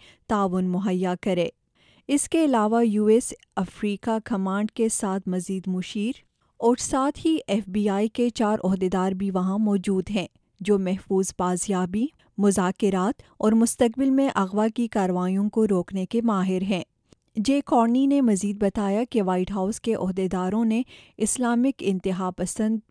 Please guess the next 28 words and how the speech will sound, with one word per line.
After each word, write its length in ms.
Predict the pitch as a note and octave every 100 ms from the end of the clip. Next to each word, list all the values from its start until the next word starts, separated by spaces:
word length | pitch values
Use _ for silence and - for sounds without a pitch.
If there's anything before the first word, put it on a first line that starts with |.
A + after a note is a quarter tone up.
| -
گروپ 200 | - G#3+ - _ _ _ -
بوکو 340 | A#3+ B3 D4
حرام 400 | C4+ G#3+ F#3 G3+
کی 180 | - A#3
طرف 320 | A3 G3 G3+
سے 180 | - A3+ G3+
جاری 360 | F3 F#3 G#3
کردہ 340 | - G3 F3+ G3+
ایک 380 | - F#3 F#3+
ویڈیو 360 | G#3 G#3+ F#3 F3+
دیکھی 480 | F3 F3+ - F#3+ G3
ہے، 120 | F3+ - _ -
جن 260 | F#3+ G#3+ G3+
میں 120 | G3
درجنوں 640 | F#3 F3+ F3 G3 G3+ G#3
مغوی 420 | F#3+ F#3+ F3+ F#3+ G3
طالبات 540 | F#3 F3 F3+ F3+ -
کو 120 | G#3+
دکھایا 480 | G#3 G#3+ G#3 F3+ F3+
گیا 320 | E3+ F#3 F#3
ہے۔ 140 | G3 E3+ _ _ -
انہوں 260 | G3 G3+ F#3+
نے 160 | F#3
کہا 300 | - G3 G#3+ A#3
کہ 100 | G#3
خفیہ 400 | - F3+ - F#3
اداروں 380 | F#3 F#3 F#3+
کے 100 | F#3+